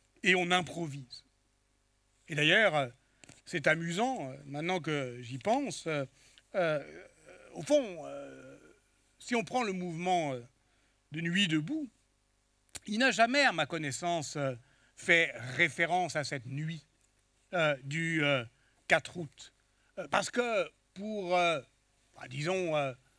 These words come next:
euh, l'historiographie marxiste et plus globalement, euh, la culture, euh, de gauche, euh, et d'extrême gauche, le, la nuit du quatre août, euh, ce n'est au fond que ce que tu as dit, c'est-à-dire un happening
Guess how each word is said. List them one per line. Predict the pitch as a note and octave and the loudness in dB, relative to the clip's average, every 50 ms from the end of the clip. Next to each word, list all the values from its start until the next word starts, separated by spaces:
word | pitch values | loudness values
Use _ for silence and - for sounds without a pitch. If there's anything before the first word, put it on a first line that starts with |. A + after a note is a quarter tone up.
| _ _ _ _ _ _ | _ _ _ _ _ _
euh, | - - C#3 C#3 C3+ C3 | -20 -20 -20 -18 -14 -10
l'historiographie | D#3 D3 - F3+ F3+ E3 E3 D#3 C#3+ D#3 C#3+ - - F3+ F3+ E3+ D#3+ D3+ | -8 -4 -2 0 0 0 0 0 0 0 0 -2 -4 -6 -4 -4 -4 -2
marxiste | D3 F#3 F#3+ - - E4 C#4+ - - | -2 -2 -2 -2 -2 -2 -2 0 -2
et | G3+ | -4
plus | - - F#3+ F#3+ | -4 -4 -8 -6
globalement, | D#3+ D#3+ F3 D#3+ D3 D3 C#3+ D3 E3 F3 F3+ F3+ E3+ D3+ C#3+ | -4 -4 -2 0 0 0 0 -2 -4 -4 -2 -2 0 0 -2
euh, | C#3 C3+ - _ _ _ _ _ _ | -2 -4 -8 _ _ _ _ _ _
la | C#3+ C#3+ | -4 -4
culture, | C3+ - D#3+ D#3 C#3+ B2 - F#3 F#3+ F#3+ F#3 E3+ D3+ C3+ C3+ C3+ A#2+ - _ _ _ _ - | -4 -4 -6 -6 -6 -6 -6 -4 -2 0 0 0 0 0 -2 -2 -4 -8 _ _ _ _ -10
euh, | F3 D3+ C#3 C3+ | -10 -8 -8 -8
de | C#3+ D3+ D3+ | -6 -6 -6
gauche, | C#3+ C3+ D#3+ F3 F#3+ F#3+ F#3 D#3+ - - D#3+ | -2 0 2 2 2 2 0 -2 -6 -8 -8
euh, | D#3 D3+ C#3 - _ _ _ _ | -8 -8 -10 -12 _ _ _ _
et | D3+ D3 | -10 -6
d'extrême | C#3 D#3 D3 - - E3 D#3 D3+ D#3 | -4 -4 -4 -4 -4 -4 -4 -4 -4
gauche, | F3 B3 D#4 D#4 B3 - - - | -6 -6 -6 -6 -8 -12 -10 -6
le, | G3 F#3 F#3 F3+ E3+ D#3 C3+ _ _ | -2 -2 0 0 -2 -4 -8 _ _
la | D#3 D#3 | -10 -8
nuit | D#3+ E3+ E3+ | -6 -6 -6
du | D#3+ D#3 | -6 -2
quatre | - D#3 D3 - - B3+ | -2 -4 -4 -2 -4 -4
août, | D4+ D4 - - | -4 -4 -4 -6
euh, | F#3 E3+ D#3+ D3 _ _ _ _ _ _ | -6 -6 -6 -10 _ _ _ _ _ _
ce | - - F#3+ | -6 -4 0
n'est | F3 E3+ G3+ C4 | 4 4 4 4
au | A#3+ F#3 C#3 | 2 -2 -6
fond | - - A#3 B3 | -4 -4 -6 -6
que | - - - E3 | -4 -4 -6 -6
ce | - - | -6 -8
que | - E3+ | -10 -10
tu | C3+ C#3+ D3 | -6 -4 -4
as | C3 | -4
dit, | B2+ D#3+ A3 A3+ - _ _ _ _ _ _ _ _ - | -4 -6 -10 -12 -16 _ _ _ _ _ _ _ _ -12
c'est-à-dire | - F3 E3 D#3+ D#3+ D3+ D#3+ G3+ G#3 F#3+ | -10 -4 -2 0 0 0 0 -2 0 0
un | F3 E3 D#3 - - - | 0 -2 -2 -6 -4 -4
happening | F#3 E3+ - - E3+ E3+ F#3+ A3 A#3 G#3+ E3 C3 | -4 -4 -4 -4 -6 -4 -2 -2 -4 -4 -6 -8